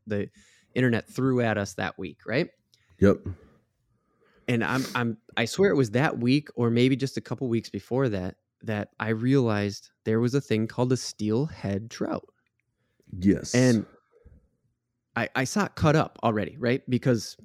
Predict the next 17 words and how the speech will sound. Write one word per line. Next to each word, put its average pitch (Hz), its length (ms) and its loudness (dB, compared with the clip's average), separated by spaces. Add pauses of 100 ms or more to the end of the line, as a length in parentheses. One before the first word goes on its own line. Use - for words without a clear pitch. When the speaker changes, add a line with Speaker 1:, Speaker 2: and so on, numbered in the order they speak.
(240)
Speaker 1:
I'm 104 100 -6
so 135 160 0
into 117 140 0
cooking 113 400 -2
that 98 260 -6 (140)
I 104 80 -4
just, 101 260 -8 (120)
that's - 280 -4
usually 120 540 0
how 110 240 -2
I 104 80 -2
find 117 240 -4
a 104 40 -8
fish - 280 -10
first. - 460 -6
<laughs> - 80 -10
If 147 160 0